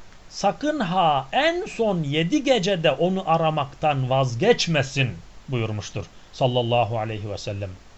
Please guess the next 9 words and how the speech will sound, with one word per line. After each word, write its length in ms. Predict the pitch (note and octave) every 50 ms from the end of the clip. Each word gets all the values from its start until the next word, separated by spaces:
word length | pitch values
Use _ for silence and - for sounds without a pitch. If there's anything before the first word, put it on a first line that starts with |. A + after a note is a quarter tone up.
| - - - - - - - - - - - - - - - - - - - - - - - - - - - - - - - - - -
Bir 140 | A3+ C4 C4
başka 340 | B3 A3+ F3+ - - G3 F#3
rivayette 460 | F3+ F3 F3 E3+ E3+ E3 - A3 A3+
de 80 | D4+ -
şöyle 340 | - A#3 A3+ G3+ F3 D3+ C#3
buyurmuştur. 520 | C#3+ C#3 C3 B2 A#2+ A2+ - - B2 - - - - - - - - - - - - -
"Kim 240 | - A#3+ C#4+ C#4+ C4+
onu 380 | C#4 - F#3 G3 F#3+ G3 -
arayacaksa 880 | D#3+ D#3 D#3 D3 C#3+ C#3+ C#3+ C#3 G3 B3+ C#4 - - - A3+ C4 D#4+